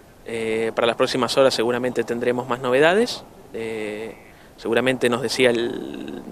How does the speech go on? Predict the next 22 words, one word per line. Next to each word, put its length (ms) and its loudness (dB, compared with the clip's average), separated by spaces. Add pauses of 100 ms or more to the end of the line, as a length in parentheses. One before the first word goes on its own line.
director 320 0
de 60 6
Defensa 240 -2
Civil 240 -6
Jiménez, 380 -4
se 100 -4
convoque 380 0
a 40 0
una 140 -4
compañía 400 -4
de 60 -2
bomberos 360 0
para 360 -4 (320)
estar 260 0
presta 320 2
para 140 -4
entrar 240 -2
en 80 -4
acciones 360 -2
luego 220 -2
del 140 -4
mediodía. 480 0